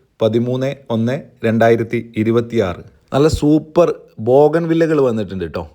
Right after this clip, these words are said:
നൂറ്റി അൻപതിനും ഇരുന്നൂറിനും ഒക്കെ വിൽപ്പന നടത്തുന്ന നോർമൽ ബോഗൺ വില്ലകൾ, ഏഴ് ഇഞ്ച് ചട്ടിയിലുള്ള നോർമൽ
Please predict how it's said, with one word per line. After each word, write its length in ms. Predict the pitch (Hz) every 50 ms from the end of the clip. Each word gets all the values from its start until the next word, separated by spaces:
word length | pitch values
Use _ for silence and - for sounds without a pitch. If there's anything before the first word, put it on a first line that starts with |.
| _ _ _ _ _ _ _ _ - 120
നൂറ്റി 300 | 135 143 139 143 - 156 156
അൻപതിനും 440 | 156 156 151 156 156 160 160 160 160 - - 131
ഇരുന്നൂറിനും 540 | 127 139 143 151 156 156 143 147 156 147 143 131
ഒക്കെ 160 | 135 - 147 139
വിൽപ്പന 280 | 131 123 113 - 139 135 135 131
നടത്തുന്ന 380 | 123 117 110 104 - 117 113 127 131 127 - - 113 110
നോർമൽ 480 | 113 123 131 135 139 143 151 151 156 160 - - 120
ബോഗൺ 220 | 127 120 117 123 120
വില്ലകൾ, 320 | 113 104 101 95 90 85 - - - - 110 113
ഏഴ് 140 | 127 135 131 135
ഇഞ്ച് 160 | 139 139 139 - 139
ചട്ടിയിലുള്ള 440 | 113 101 - 120 113 104 104 110 123 139 - - _ _ _ - - 113
നോർമൽ 400 | 120 127 131 139 147 147 151